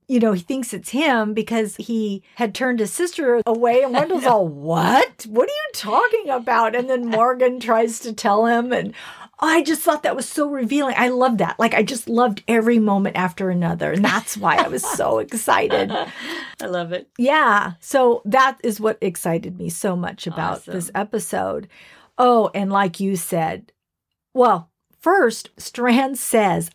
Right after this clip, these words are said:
Speaker 1: "I'm not your papa. I'm Victor Strand," in the beginning.
Speaker 2: <gasps> Oh.
Speaker 1: And then in the end, he says to Baby Mo that she has to get used to her new father.
Speaker 2: Yes.
Speaker 1: And I'm like, "What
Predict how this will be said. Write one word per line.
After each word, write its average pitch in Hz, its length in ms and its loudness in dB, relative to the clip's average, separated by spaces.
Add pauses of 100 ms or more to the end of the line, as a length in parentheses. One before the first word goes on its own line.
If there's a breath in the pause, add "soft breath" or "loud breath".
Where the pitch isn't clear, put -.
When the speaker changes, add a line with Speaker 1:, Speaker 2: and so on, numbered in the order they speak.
Speaker 1:
"I'm 190 140 0
not 220 260 -2
your 240 60 -6
papa. 214 560 -6 (180)
I'm 185 220 0
Victor 196 340 -4
Strand," 185 720 -6 (140)
in 190 100 2
the 190 80 0
beginning. 175 640 -2
Speaker 2:
<gasps> - 100 -20
Oh. - 160 -18 (380 loud breath)
Speaker 1:
And 220 280 4
then 302 220 4
in 277 180 4
the 214 300 2
end, 240 580 4
he 226 160 4
says 190 440 0
to 190 100 -2
Baby 180 420 2
Mo 170 520 2 (600)
that - 320 0
she 220 220 2
has 175 260 0
to 180 100 2
get 165 220 0
used 175 340 0
to 156 100 -2
her 156 200 -6
new 160 340 -2
father. 131 760 -2
Speaker 2:
Yes. 131 960 -6
Speaker 1:
And 202 140 -2
I'm 214 260 0
like, 196 320 -4
"What 320 760 0